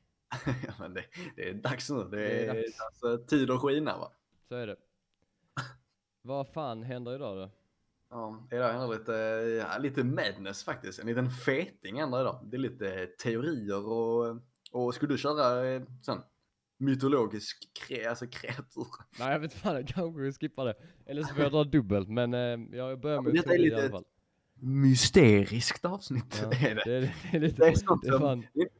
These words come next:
Speaker 1: bevisat på något sätt.
Speaker 2: det är
Speaker 1: Det är
Speaker 2: lite
Speaker 1: lite
Speaker 2: så här,
Speaker 1: mysteriskt.
Speaker 2: så här, om jag ska, om jag ska göra ett ljud som liksom så, hur detta avsnittet är.
Speaker 1: Ja.
Speaker 2: Woo!
Speaker 1: <laughs>
Speaker 2: Lite så är det.
Speaker 1: <laughs> Ja,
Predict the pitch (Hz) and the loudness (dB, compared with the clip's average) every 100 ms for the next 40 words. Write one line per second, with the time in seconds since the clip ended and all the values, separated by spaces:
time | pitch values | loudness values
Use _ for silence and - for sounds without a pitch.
0 | - 160 196 151 131 127 156 156 127 131 | 2 6 6 8 8 8 6 4 4 2
1 | 107 123 135 139 143 135 127 98 147 123 | 0 -4 0 4 6 6 4 4 2 2
2 | 101 107 110 113 104 110 110 113 107 117 | 2 0 -2 -4 -4 -6 -6 -8 -4 -4
3 | 110 107 117 95 92 104 98 101 104 104 | -4 -6 -6 -6 -8 -10 -12 -12 -10 -8
4 | 92 107 110 104 110 104 107 107 95 98 | -10 -8 -6 -6 -6 -8 -8 -10 -10 -14
5 | 87 _ _ _ _ _ - 202 220 - | -16 _ _ _ _ _ -8 -6 -6 -10
6 | 254 247 277 285 277 240 247 247 240 226 | -10 -4 2 4 4 4 2 4 6 6
7 | 226 226 - - - - 175 - - - | 6 2 -10 -8 -6 -2 -4 -2 -8 -2
8 | 156 170 175 151 165 147 151 143 - - | 0 2 2 2 0 0 0 -2 -4 -6
9 | 214 - 226 - - 165 - 254 - | -8 -6 -6 -6 -4 -4 -2 -2 -2